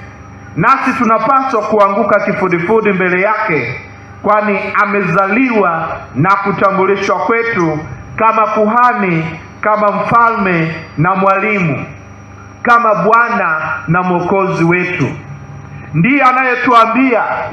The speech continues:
"Njooni mliobarikiwa na Baba yangu, mwanze kuonja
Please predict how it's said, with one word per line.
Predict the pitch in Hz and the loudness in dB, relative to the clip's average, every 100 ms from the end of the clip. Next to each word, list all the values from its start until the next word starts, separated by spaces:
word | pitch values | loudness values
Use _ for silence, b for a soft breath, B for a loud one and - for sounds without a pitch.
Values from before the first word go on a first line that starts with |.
| 147 | 0
"Njooni | 147 240 294 285 269 | 4 6 6 4 2
mliobarikiwa | 254 277 269 262 240 240 240 320 330 285 | 2 4 4 4 4 2 0 2 4 4
na | 240 | 4
Baba | 240 233 226 | 4 4 2
yangu, | 240 269 233 190 139 - - - - - - - - - | 2 2 0 -4 -6 -10 -14 -14 -12 -14 -14 -16 -16 -6
mwanze | 160 208 269 285 285 | 0 4 4 4 0
kuonja | 277 277 269 302 294 247 208 175 | 0 2 6 6 4 0 0 0